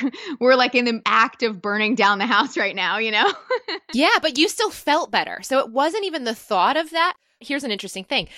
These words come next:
Speaker 2: Again, why feelings are more important than thoughts. So you had the thought, like, "This is all gonna go to hell in a handbasket,"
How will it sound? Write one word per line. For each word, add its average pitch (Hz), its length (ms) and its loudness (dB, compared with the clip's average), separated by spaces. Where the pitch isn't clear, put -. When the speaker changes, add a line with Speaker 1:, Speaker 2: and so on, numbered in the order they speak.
Speaker 2:
Again, 226 380 -4
why 190 340 0
feelings 269 640 -6
are 196 80 -4
more 190 200 -4
important 202 540 -6
than 185 200 -4
thoughts. - 580 -4
So - 120 -6
you 254 140 2
had 277 380 0
the 240 120 0
thought, 226 460 4
like, 202 160 -10
"This 247 160 -4
is 208 120 -2
all 190 160 6
gonna 185 180 -2
go 165 140 -2
to 160 80 -2
hell 190 200 -2
in 190 80 0
a 180 40 0
handbasket," 170 600 -6